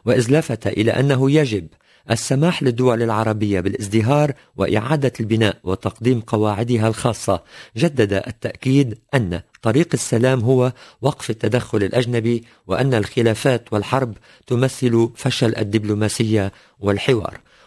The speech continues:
وبحسب أبو الغيط، فإنه من الضروري الحفاظ على الدول القومية في المنطقة،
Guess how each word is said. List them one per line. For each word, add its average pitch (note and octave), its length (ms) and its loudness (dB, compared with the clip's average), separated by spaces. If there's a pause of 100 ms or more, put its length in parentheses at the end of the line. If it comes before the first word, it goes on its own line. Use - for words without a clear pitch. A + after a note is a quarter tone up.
وبحسب C#3 480 0
أبو A#2 180 -2
الغيط، G#2+ 460 0 (280)
فإنه C3 460 0
من C3+ 180 2
الضروري A2+ 640 2 (280)
الحفاظ A2+ 680 -2 (120)
على G#2 440 -2
الدول A#2 580 2
القومية A#2 880 0
في - 120 -6
المنطقة، G2+ 640 -2